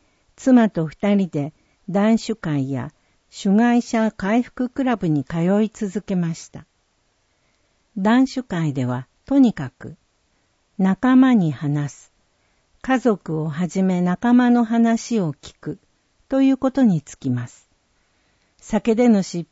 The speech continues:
敗談や断酒後の爽快感について、一人一人順番に話をします。仲間に話すことで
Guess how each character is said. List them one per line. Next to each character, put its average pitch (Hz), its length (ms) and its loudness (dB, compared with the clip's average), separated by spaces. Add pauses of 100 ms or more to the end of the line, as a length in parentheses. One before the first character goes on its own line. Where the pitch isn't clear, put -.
敗 208 240 0
談 151 260 -2
や 143 220 -6 (380)
断 214 280 2
酒 - 160 -2
後 226 200 2
の 208 240 0
爽 226 280 -2
快 269 300 0
感 170 260 -2
に 147 140 0
つ - 180 -8
い 165 100 -4
て、 143 280 -10 (400)
一 - 300 -2
人 254 120 -2
一 262 220 -4
人 196 160 -2
順 190 280 0
番 254 200 2
に 247 100 4
話 226 440 0
を 165 100 -4
し - 160 -12
ま 135 160 -6
す。 - 240 -20 (1080)
仲 220 260 2
間 285 160 6
に 208 140 2
話 190 300 0
す - 80 -20
こ 160 120 -6
と 151 160 -6
で 139 200 -6